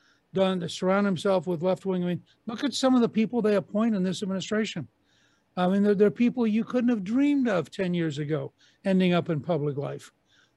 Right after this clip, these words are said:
Uh, look at the values of some of these people. And, and,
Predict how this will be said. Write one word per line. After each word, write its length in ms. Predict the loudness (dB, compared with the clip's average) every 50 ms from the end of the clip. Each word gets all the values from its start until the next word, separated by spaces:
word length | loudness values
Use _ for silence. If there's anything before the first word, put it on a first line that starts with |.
| _
Uh, 300 | -2 0 0 2 0 0 -4 _ _ _ _ _ _
look 160 | 0 2 4
at 100 | 4 2
the 80 | 2 2
values 600 | 4 4 4 4 6 6 6 6 4 4 2 0
of 100 | -2 -4
some 140 | -2 -2 -2
of 80 | -2
these 160 | -4 -6 -8 -6
people. 400 | _ -4 -4 -4 -8 -18 -20 _ _ _ _ _ _ _ _ _
And, 260 | -2 0 0 0 0
and, 300 | 0 2 2 2 0 -2